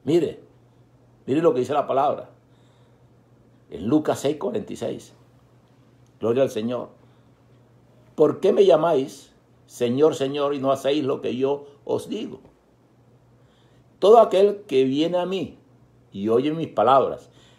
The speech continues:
y las haces, os indicaré a quién es semejante. Semejante es al hombre que al edificar una casa, cavó y ahondó y puso su fundamento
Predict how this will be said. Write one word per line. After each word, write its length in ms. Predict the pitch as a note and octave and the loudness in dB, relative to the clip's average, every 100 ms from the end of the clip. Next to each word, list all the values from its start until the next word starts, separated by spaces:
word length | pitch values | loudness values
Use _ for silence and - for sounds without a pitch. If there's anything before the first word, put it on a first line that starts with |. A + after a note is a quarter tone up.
| _ _ _ | _ _ _
y 140 | C3+ | 0
las 200 | G3 A3+ | 4 4
haces, 500 | D3+ A2+ - G3 _ _ _ _ _ _ _ _ _ _ _ _ _ _ _ _ | 2 -2 -4 -20 _ _ _ _ _ _ _ _ _ _ _ _ _ _ _ _
os 320 | - C#3 - - - | 2 4 2 -6 -12
indicaré 840 | E3+ F#3 F3 E3 D3 D3+ F3 F3 | -6 -4 -4 0 2 4 2 0
a 200 | - C3 | -2 -2
quién 220 | - E3 D#3+ | -2 -6 -4
es 100 | D3+ | -4
semejante. 640 | C#3 C3 F3 A#3 - - - _ _ _ _ _ _ | -4 -4 -4 -6 -10 -20 -20 _ _ _ _ _ _
Semejante 920 | - C#3 C3+ D#3 F#3+ - G3 G3 - _ _ | 0 2 2 2 0 -2 -2 -2 -8 _ _
es 220 | - C#3+ D3+ | 0 0 2
al 140 | F#3 | 4
hombre 420 | D3+ D3+ F3 F#3+ - _ _ _ | 4 4 -2 -6 -12 _ _ _
que 80 | A#2+ | 2
al 100 | B2 | 2
edificar 380 | B2 A2+ A#2 C3+ | 2 0 2 2
una 200 | F#3+ G#3 | 4 2
casa, 400 | D#3+ D3 D3+ - | 2 -2 -8 -8
cavó 440 | - A#2+ B2+ D3+ E3+ | 2 4 8 8 8
y 60 | |
ahondó 580 | E3 C3+ B2+ D3+ A3+ - - _ - | 4 2 4 4 4 0 -18 _ -10
y 120 | G#2+ | -8
puso 460 | G#2+ C#3+ C3 C#3+ - | -4 -2 0 0 0
su 200 | F#3+ F#3+ | -2 0
fundamento 1000 | G#3+ A#3 G#3+ F#3+ A3 A#3 B3 - C#4+ | 0 0 0 2 0 0 -2 -8 -10